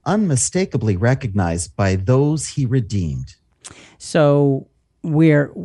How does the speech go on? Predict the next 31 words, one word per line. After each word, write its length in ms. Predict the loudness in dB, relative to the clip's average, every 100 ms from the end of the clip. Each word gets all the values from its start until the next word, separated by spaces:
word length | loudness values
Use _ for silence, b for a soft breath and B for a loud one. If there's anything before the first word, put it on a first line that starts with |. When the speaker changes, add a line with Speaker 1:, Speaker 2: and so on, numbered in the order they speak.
| -4
Speaker 2:
and 160 | 0 4
we 80 |
want 200 | 4 2
you 100 | 0
to 20 | 0
look 180 | 0
at 80 | 0
that, 220 | 0 0
that 160 | 0 0
episode 420 | 0 -2 0 0
because 460 | 0 -2 0 -2 -4
the 260 | -6 -4 0
restoration 580 | 0 0 2 0 2 2
of 80 |
Israel 280 | 2 0 -2
is 60 | -2
so 200 | 0 2
important. 360 | 2 0 0
We 80 | -2
go 80 | -2
into 160 | -2 2
much 320 | 2 2 2
more 140 | 0
detail 420 | 0 -2 -2 -4
there. 260 | -4 -10 -12 b b b -2
This 260 | 0 0
is 120 | -2 -2
about 500 | 0 2 0 -2 -4
nations 880 | 0 2 0 -2 -4 -4 -6 -8
being 300 | -6 -2 -2
established. 680 | -4 -8 -8 -10 -14 -20